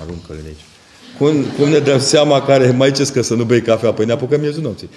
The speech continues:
Cum să ne dăm seama care e persoana potrivită pentru noi și ce vrea Dumnezeu pentru noi? Nu știu, să știți, niciodată n-am știut. E un radar special, e un feeling care se dezvoltă în timp. Nu poți să zici, „Bă, ăsta al tău, du-te iar repede și fugi.”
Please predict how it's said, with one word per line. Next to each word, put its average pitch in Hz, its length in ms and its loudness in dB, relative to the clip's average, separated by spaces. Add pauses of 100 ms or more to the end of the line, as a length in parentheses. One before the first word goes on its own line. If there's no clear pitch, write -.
(340)
Cum 160 100 2
să 170 140 2
ne 143 100 4
dăm 143 180 2
seama 143 320 2
care 139 160 2
e 135 40 2
persoana 127 400 0
potrivită 113 460 -2
pentru 107 240 -6
noi 110 120 -4
și 110 120 -10
ce 110 120 -6
vrea 107 160 -2
Dumnezeu 98 380 -4
pentru 92 300 -10
noi? 95 80 -4
Nu 131 160 0
știu, 110 260 -8
să 98 140 -8
știți, 110 300 -12
niciodată 123 420 -8
n-am 98 120 -10
știut. - 280 -14
E 113 40 -6
un 113 140 0
radar 117 360 0
special, 110 500 -4
e 98 40 -2
un 107 100 0
feeling 101 560 -2
care 104 180 -8
se 98 140 -8
dezvoltă 104 460 -4
în 101 80 -4
timp. 101 260 -8 (500)
Nu 156 200 2
poți 131 240 0
să 113 60 -2
zici, 110 180 -2
„Bă, 120 420 2
ăsta 127 180 0
al 107 140 2
tău, 120 140 0
du-te 120 280 0
iar 117 280 2
repede 117 240 -2
și 104 140 -8
fugi.” 104 320 -4